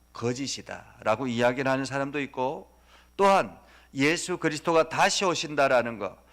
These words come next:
이 땅에 종말은 없다라고 이야기하는 사람들, 성경은 믿지 말라고 하는 사람들, 이러한 사람들이 얼마나 많은지요. 하나님이 없다고 생각하며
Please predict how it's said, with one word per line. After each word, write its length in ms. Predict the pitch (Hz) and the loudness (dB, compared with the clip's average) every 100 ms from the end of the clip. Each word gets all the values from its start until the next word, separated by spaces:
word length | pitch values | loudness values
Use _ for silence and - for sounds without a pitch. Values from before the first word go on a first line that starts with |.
| - _ | -20 _
이 240 | 165 208 | -2 2
땅에 360 | - 170 180 196 | 6 6 4 -2
종말은 760 | - 165 214 202 147 143 175 143 | 0 0 0 2 2 2 -2 -6
없다라고 880 | - 120 165 - 185 156 120 127 175 | 0 2 2 2 4 4 4 2 2
이야기하는 520 | 160 151 156 165 156 | 2 4 4 2 0
사람들, 500 | 156 147 127 104 95 95 _ _ _ _ _ _ _ _ _ _ _ _ _ _ _ _ _ _ _ _ - - - | -2 -2 -2 -4 -16 -20 _ _ _ _ _ _ _ _ _ _ _ _ _ _ _ _ _ _ _ _ -20 -20 -18
성경은 880 | - - 226 226 214 226 214 127 107 - | -6 2 4 6 8 6 4 -2 -6 -2
믿지 280 | 120 175 226 | 0 2 0
말라고 440 | 196 175 208 226 202 | 4 6 8 6 6
하는 240 | 170 180 | 4 0
사람들, 560 | - 156 147 120 95 95 - - - | -2 0 0 2 -2 -4 -20 -20 -2
이러한 340 | 233 240 170 | 6 6 6
사람들이 800 | 139 131 127 127 156 175 190 - _ _ _ | 0 0 0 0 0 0 -4 -14 _ _ _
얼마나 440 | 110 110 117 139 | -4 0 2 2
많은지요. 640 | 120 101 104 120 117 101 82 - _ _ _ _ _ _ _ _ _ _ _ _ _ - | 2 2 2 0 -4 -10 -12 -16 _ _ _ _ _ _ _ _ _ _ _ _ _ 2
하나님이 420 | 170 180 202 214 | 6 6 6 6
없다고 560 | 202 202 190 175 156 | 6 6 6 8 6
생각하며 880 | 127 180 180 170 175 165 165 170 202 | 4 0 4 6 4 4 6 6 4